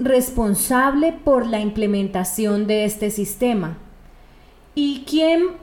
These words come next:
va a llevar a cabo las actividades que hacen que este sistema funcione? La T de transformación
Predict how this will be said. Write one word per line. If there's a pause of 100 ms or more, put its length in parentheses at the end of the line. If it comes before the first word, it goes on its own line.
va
a
llevar
a
cabo
las
actividades (240)
que
hacen
que
este
sistema
funcione? (1000)
La
T
de
transformación